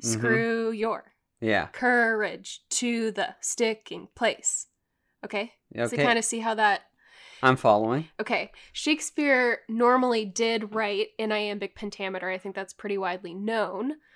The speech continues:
Speaker 1: Mm-hmm.
Speaker 2: Um, but this unrhymed iambic pentameter is very traditionally used in his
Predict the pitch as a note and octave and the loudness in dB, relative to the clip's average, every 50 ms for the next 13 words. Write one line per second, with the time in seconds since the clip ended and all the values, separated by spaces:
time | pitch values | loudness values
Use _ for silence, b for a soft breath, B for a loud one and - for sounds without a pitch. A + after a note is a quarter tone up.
0 | b b - A#2 G#3 - - D3 A#3 A#3 A3+ G#3+ G#3 G3+ G3 G3+ F#3+ G3 - - | b b -4 -4 -2 -2 0 2 4 4 4 4 2 0 -2 -4 -8 -10 -14 -8
1 | - - A3+ A3 - - A#3+ A#3 A3+ - - - - - - _ - - _ _ | -6 -6 -6 -4 -4 -2 -2 -2 -2 -2 -2 -2 -2 -4 -6 _ -18 -20 _ _
2 | - A#3 B3 C4 C4+ C4+ B3+ A#3+ A#3 A3 A3 G#3 G#3+ G#3 - _ _ - G3 A3 | 0 0 2 2 2 2 2 2 2 2 2 0 -4 -6 -12 _ _ -4 -2 -2
3 | G#3+ G3+ G#3 G#3 G#3 G#3 - - - G3+ G3 - G3+ G3+ G3+ G3 G3 G3 F#3+ F#3+ | -2 -4 -4 -4 -6 -8 -8 -10 -12 -12 -12 -10 -10 -10 -8 -8 -6 -6 -6 -6
4 | F#3+ - - G#3+ G3+ F#3+ F#3 G3 G3 G3+ G#3 G3+ G3+ G3+ G3+ G3 F#3+ F#3+ F#3 F3+ | -8 -6 -4 -4 -6 -6 -8 -8 -6 -4 -2 -2 -2 -2 -4 -4 -4 -4 -4 -6
5 | F#3+ F#3 - _ _ _ _ - - - B3+ A#3+ A3 A3 G#3+ - A#3+ A3+ A3 G#3+ | -6 -8 -10 _ _ _ _ -10 -4 -2 0 2 2 0 0 -2 -4 -4 -2 -2
6 | G#3 G3+ G3 G3+ F#3+ G3 G3 G3 - - - G3+ G3 G3 F#3 - - - F#3+ F#3+ | -4 -4 -6 -6 -8 -8 -8 -10 -10 -10 -10 -10 -10 -10 -14 -14 -14 -12 -10 -10
7 | F#3 F#3 F#3 F#3 - - - - | -10 -10 -10 -8 -8 -8 -8 -10